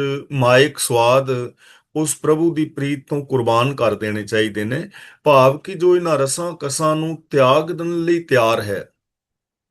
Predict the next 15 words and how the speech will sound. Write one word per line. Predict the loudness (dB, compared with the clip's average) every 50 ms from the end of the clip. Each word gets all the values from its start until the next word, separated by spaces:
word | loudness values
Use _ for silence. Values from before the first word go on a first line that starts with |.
| _ _ _
ਤਿਆਗਣ | 2 4 4 4 2 0 -2 -2 0
ਲਈ | -2 -2
ਤਿਆਰ | -4 -2 0 2 4 4 2 2
ਹੈ, | 0 -2 -2 -4 -4 -6 -10 -18 -20 -20 -20 _ _ _ _
ਉਹੀ | 0 0 2 0 -2 -6
ਪ੍ਰਭੂ | -6 -4 -4 -4 -4 -4 -4
ਦੇ | -4 -4
ਨਾਲ | -4 -4 -4 -4 -4 -6
ਪ੍ਰੀਤ | -8 _ -10 -10 -10 -12 -12 _
ਪਾ | -4 -2 -2
ਸਕਦਾ | -2 -4 -8 -10 -10 -10 -10 -10 -10
ਹੈ। | -12 -16 -20 _ _ _ _ _ _ _ _ _ _ _ _ _ -20 -20 -20 -20 _ -20 _ _ -12 -10
"ਜਹ | -8 -6 -4 -2 -2 -2 -2 -4
ਦੂਖ | -4 -2 -2 0 0 -2 -4 -6 -8
ਸੁਣੀਐ, | -8 -6 -6 -6 -6 -6 -6 -6 -4 -6 -6